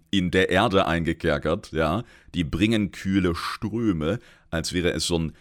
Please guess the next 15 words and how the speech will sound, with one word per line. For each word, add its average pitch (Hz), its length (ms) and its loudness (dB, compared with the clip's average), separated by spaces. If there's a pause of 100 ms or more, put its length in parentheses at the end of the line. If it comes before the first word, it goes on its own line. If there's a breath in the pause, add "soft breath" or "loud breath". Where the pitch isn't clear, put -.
so - 140 -4
ein 78 120 -6
Einfluss, 87 840 -4
ja, 67 200 -4
der 78 140 -4
von 85 240 -2
den 78 160 -2
Sternen 82 540 -4
runter 82 580 -2 (300 soft breath)
auf 80 420 2
die 78 260 -6
Erde, 80 460 -2
auf 80 240 -2
Azeroth 78 560 -2
scheint. 76 400 -2